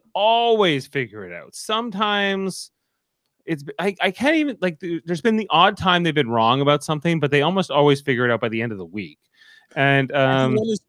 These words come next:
Speaker 2: too loyal for, for people not to know where the votes go. It's, that's it. It's cut and dry.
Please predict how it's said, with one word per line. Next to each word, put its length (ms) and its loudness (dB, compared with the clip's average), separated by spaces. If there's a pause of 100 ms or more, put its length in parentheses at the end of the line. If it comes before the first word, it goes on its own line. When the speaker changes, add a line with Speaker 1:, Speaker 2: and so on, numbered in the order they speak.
(140)
Speaker 2:
too 80 -4
loyal 560 -2
for, 420 -8 (260)
for 420 -10
people 320 -8
not 320 -8
to 100 -16
know 160 -8
where 160 -8
the 120 -8
votes 360 -6
go. 340 -12 (220)
It's, 300 -12 (580)
that's 400 -6
it. 180 -4
It's 160 -14
cut 260 -10
and 120 -8
dry. 360 -8